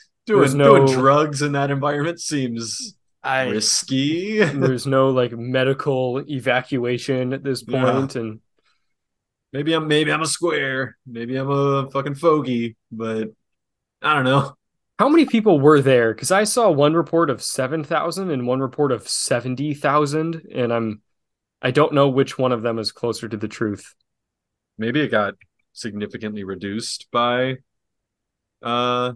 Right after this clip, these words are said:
Speaker 1: the weather. I have no idea,
Speaker 3: Uh,
Speaker 1: though.
Speaker 3: C N N says stranding more than seventy thousand.
Speaker 2: Okay. So that is a lot.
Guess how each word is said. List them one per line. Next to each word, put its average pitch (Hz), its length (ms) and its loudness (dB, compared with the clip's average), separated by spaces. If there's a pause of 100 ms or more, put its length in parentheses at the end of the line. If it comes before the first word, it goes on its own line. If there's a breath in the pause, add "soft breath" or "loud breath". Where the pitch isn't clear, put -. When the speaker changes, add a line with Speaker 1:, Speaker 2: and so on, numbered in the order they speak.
Speaker 1:
the 120 80 -8
weather. 135 480 -2 (520)
I 104 60 -12
have 104 80 -6
no 127 60 -6 (180)
idea, 127 240 -4
Speaker 3:
Uh, 95 80 -8
Speaker 1:
though. 95 260 -12 (840)
Speaker 3:
C 180 200 -4
N 175 80 -2
N 170 220 -4
says 151 880 0 (160)
stranding 160 540 -6
more 151 340 0
than 139 480 -6
seventy 139 400 -4
thousand. 107 600 -2 (520)
Speaker 2:
Okay. - 280 -4 (1600)
So - 140 -8
that 175 120 2
is 151 140 0
a - 60 -6
lot. 50 300 -6